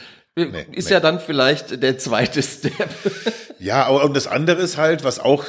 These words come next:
Speaker 2: sehr viel oder was in letzter Zeit auch immer mehr geworden ist oder Anfragen kamen,
Speaker 1: Mhm.
Speaker 2: äh, ähm, Trauerreden.
Speaker 1: Ah,
Speaker 2: Ist
Speaker 1: ja.
Speaker 2: halt auch ein
Speaker 1: Mhm.
Speaker 2: ganz schwieriges Thema,
Speaker 1: Mhm.
Speaker 2: finde ich. Ähm,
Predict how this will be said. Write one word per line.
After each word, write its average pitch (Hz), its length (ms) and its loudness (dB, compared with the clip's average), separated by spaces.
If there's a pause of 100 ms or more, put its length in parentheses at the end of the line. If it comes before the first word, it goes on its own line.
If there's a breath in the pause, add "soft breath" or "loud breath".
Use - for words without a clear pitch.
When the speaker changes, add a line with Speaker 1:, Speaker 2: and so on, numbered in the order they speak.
Speaker 2:
sehr 104 460 2
viel 139 420 2
oder 117 280 2
was 110 160 0
in 110 40 -14
letzter 113 260 -2
Zeit 101 260 2
auch 104 140 -2
immer 110 200 0
mehr 95 260 2
geworden 87 380 -2
ist 101 120 -6
oder 90 200 -2
Anfragen 110 500 0
kamen, 120 420 -4 (440 loud breath)
Speaker 1:
Mhm. 107 40 0
Speaker 2:
äh, 101 580 4
ähm, 101 440 -6
Trauerreden. 80 960 0 (560)
Speaker 1:
Ah, 131 80 -4
Speaker 2:
Ist 220 100 2
Speaker 1:
ja. 151 60 6
Speaker 2:
halt 131 80 2
auch 143 160 8
ein 135 160 -4
Speaker 1:
Mhm. 120 80 -8
Speaker 2:
ganz 135 240 2
schwieriges 139 400 0
Thema, 143 320 2
Speaker 1:
Mhm. 135 40 -2
Speaker 2:
finde 147 220 -2
ich. 151 200 -6 (520 loud breath)
Ähm, 127 880 2